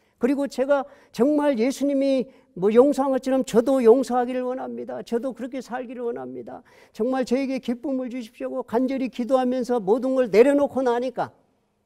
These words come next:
제가 이렇게 지금 아무렇지도 않고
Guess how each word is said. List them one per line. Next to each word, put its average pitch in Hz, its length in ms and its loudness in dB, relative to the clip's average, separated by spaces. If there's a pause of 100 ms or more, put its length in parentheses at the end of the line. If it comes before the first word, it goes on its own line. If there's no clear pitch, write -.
(220)
제가 156 240 0
이렇게 143 420 -6 (1080)
지금 123 380 -12 (140)
아무렇지도 - 720 -16
않고 165 240 -20